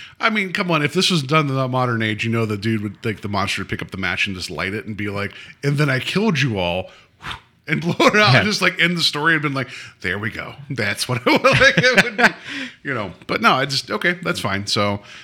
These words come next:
Speaker 1: all right, like, everybody, this is available to watch. Go find it. It is, um, oh, it's available. I think it's on Amazon Prime with ads. I think that's
Speaker 2: It's
Speaker 1: where
Speaker 2: on, it's on YouTube. That's how I watch
Speaker 1: It's
Speaker 2: it.
Speaker 1: on YouTube.
Speaker 2: Yeah.
Speaker 1: Um, you know, it's, it, this is one of those ones, it's not hard to go find.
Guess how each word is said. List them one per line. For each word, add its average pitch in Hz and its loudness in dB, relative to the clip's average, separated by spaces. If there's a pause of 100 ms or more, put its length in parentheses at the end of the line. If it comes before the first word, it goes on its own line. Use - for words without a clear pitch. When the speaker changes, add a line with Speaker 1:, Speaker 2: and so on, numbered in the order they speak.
(140)
Speaker 1:
all - 0
right, 208 2
like, 202 -4 (160)
everybody, 202 6
this 226 0
is 190 2
available 160 4
to 139 2
watch. 131 2
Go 147 2
find 113 0
it. 113 0
It 127 0
is, 123 2
um, 110 0 (680)
oh, 143 -4
it's 147 -4
available. 139 0
I 123 -2
think 170 -2
it's 170 -6
on 147 2
Amazon 113 0
Prime 104 -2
with 101 -4
ads. 90 -4
I 101 -6
think 101 -8
that's 120 2
Speaker 2:
It's - 0
Speaker 1:
where 139 6
Speaker 2:
on, 135 0
it's 117 -2
on 143 4
YouTube. 135 2
That's 110 0
how 110 2
I 113 4
watch 98 2
Speaker 1:
It's 107 2
Speaker 2:
it. - 2
Speaker 1:
on 143 0
YouTube. 135 2
Speaker 2:
Yeah. 113 2
Speaker 1:
Um, 110 -4
you 147 2
know, 135 -4 (440)
it's, - -2
it, 156 -2
this 175 2
is 190 0
one 196 2
of 190 4
those 165 2
ones, 151 0
it's 143 -2
not 143 0
hard 139 -2
to 127 -2
go 123 0
find. 90 -6